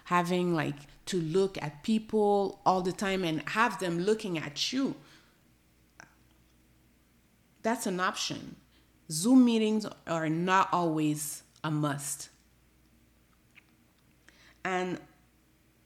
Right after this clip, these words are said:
the last tip I'm gonna share is to find connection outside. So when we have,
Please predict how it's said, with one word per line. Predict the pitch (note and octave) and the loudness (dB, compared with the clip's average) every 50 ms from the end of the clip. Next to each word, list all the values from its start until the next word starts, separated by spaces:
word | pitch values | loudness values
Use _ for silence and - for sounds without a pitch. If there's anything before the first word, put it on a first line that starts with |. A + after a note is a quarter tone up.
| _ _ _ _ _ _ _ _ _ _ _ _ _ _ _ _ _ _ _ _ _ _ _ _ _ _ _ _ _ _ _ _ _ _ - | _ _ _ _ _ _ _ _ _ _ _ _ _ _ _ _ _ _ _ _ _ _ _ _ _ _ _ _ _ _ _ _ _ _ -10
the | E3+ G3+ G3 | -6 -4 -2
last | F#3+ G3+ G#3+ A3+ C4 B3+ - - | 2 6 6 6 6 4 0 -2
tip | A3 G#3+ - | -2 0 2
I'm | F3 F3+ F3 | 2 2 2
gonna | D#3 E3 D#3 D3+ | 2 2 2 2
share | D3+ - - - G#3 G#3+ A3+ A3+ A3+ G3+ - - - | 2 0 0 0 0 2 2 2 2 2 0 -2 -2
is | F#3+ G3+ G3+ G3+ G3+ G3 - - - - - - - - - - - | 0 2 4 2 2 0 -6 -14 -18 -20 -20 -20 -20 -20 -20 -18 -10
to | - A3 G3+ G3 | -6 -4 -4 -4
find | - - - - F#3+ F#3 F#3+ G3 G3 F#3+ - | -6 -8 -4 -2 0 0 0 0 -2 -4 -4
connection | - F#3+ D#3+ D#3+ D3+ - - - F#3 E3+ E3+ - - - | -4 -4 -2 -2 -2 -4 -4 -4 -2 -2 -4 -4 -4 -4
outside. | C3+ C#3 C#3 D3 C#3 - - - - - - - - - D3+ D3 C#3+ - - - - _ _ _ _ - - - - - - - - | -2 -2 -2 -2 -4 -6 -8 -8 -8 -10 -10 -12 -12 -14 -16 -18 -20 -20 -20 -20 -20 _ _ _ _ -20 -20 -20 -20 -20 -20 -14 -10
So | - - F#3+ F3+ E3+ E3+ D#3 - - - - _ _ _ _ _ _ _ _ _ _ _ _ _ _ _ _ _ _ _ _ _ _ _ | -6 -2 0 0 0 0 -2 -4 -10 -20 -20 _ _ _ _ _ _ _ _ _ _ _ _ _ _ _ _ _ _ _ _ _ _ _
when | - E3+ G3 A3 A#3+ C4 C4+ | -6 0 2 4 6 6 6
we | B3+ C4 B3+ | 6 6 6
have, | A#3+ A3+ A#3+ B3 C4+ C4+ A#3 - - - - - | 6 6 4 4 4 2 0 -4 -10 -14 -16 -18